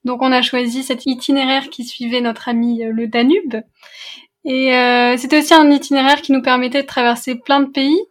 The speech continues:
puisqu'on a traversé cinq pays en tout, donc la Suisse,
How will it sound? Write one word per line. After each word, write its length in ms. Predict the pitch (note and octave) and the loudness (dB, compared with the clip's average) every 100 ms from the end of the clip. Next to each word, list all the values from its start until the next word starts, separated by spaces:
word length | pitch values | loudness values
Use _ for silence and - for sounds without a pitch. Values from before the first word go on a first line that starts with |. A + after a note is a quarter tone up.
| _ | _
puisqu'on 240 | - - | -12 -4
a 80 | B3 | -2
traversé 1000 | A#3+ B3+ B3 A#3+ - C4 B3 B3 B3 B3 | -2 -6 -4 -6 -8 -6 -4 -4 -4 -6
cinq 380 | B3 - D4 D4+ | -8 -4 -4 -4
pays 200 | D4+ C#4 C#4+ | -4 -2 0
en 100 | C4+ | -2
tout, 340 | - D4+ D#4+ | -4 -2 -2
donc 200 | C#4 A#3+ - | -4 -8 -8
la 100 | A#3+ | -6
Suisse, 580 | - - D#4+ E4 - | -6 0 0 0 -8